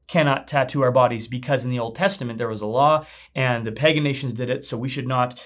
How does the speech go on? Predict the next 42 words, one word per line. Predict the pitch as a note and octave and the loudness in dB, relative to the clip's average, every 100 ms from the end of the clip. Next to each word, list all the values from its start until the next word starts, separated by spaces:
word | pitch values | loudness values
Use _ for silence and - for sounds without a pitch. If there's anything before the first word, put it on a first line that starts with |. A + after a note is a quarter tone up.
| - - | -20 -2
do | C3+ | 0
that | B2 B2 A#2+ | 2 2 0
today? | - F3+ | 0 2
We | C#3+ | 4
should | - C3 | 0 -4
not | B2 | -2
tattoo | C3 A#2 B2+ | -2 -4 -6
our | A2+ | 0
bodies. | C#3+ B2 G#2+ - - - _ _ _ _ _ _ _ _ _ _ C#3+ - | 0 0 -4 -10 -16 -20 _ _ _ _ _ _ _ _ _ _ -8 -4
I | - | -2
would | D#3 D3 | -2 2
say | E3 | 2
no. | D3 F#2+ - - _ _ _ | 4 2 -4 -16 _ _ _
Okay, | - C#3 | 0 2
first | E3 - E3+ E3+ | 2 2 2 4
of | C3+ | 8
all, | G#2 E3+ F#3+ - _ _ _ _ _ _ - _ | 8 8 4 -8 _ _ _ _ _ _ -20 _
we | A#2 E3 | 2 4
are | E3 | 8
not | E3+ D#3 | 8 8
under | D#3+ D3 | 8 6
the | |
Mosaic | C3+ B2 A2+ A2 | 4 0 -2 -2
law | A2+ A2 | -2 -2
anymore. | A2+ A2 G2+ C#3+ F#3 - _ - | -4 -4 -2 -2 -4 -12 _ -10
And | A#2+ | -8
if, | A2+ - - | -8 -10 -8
and | B2 A2+ | -6 -6
if | A2+ | -6
you | A#2+ A2+ A2 A2 - - - | -6 -6 -8 -10 -16 -20 -8
would | C3 | 0
like | B2+ E3 F3+ | 6 6 6
to, | F3+ | 0
you | |
can | C#3 | 2
go | C3 | 2
back | C3 C3 C3 | 4 2 0
into | A2+ | -6
the | B2 | 0
messages | C#3+ E3 C#3+ C3 | 0 2 0 -2
in | A#2 | -2
summer. | G#2 D#3+ F3+ G#3 | 2 2 2 0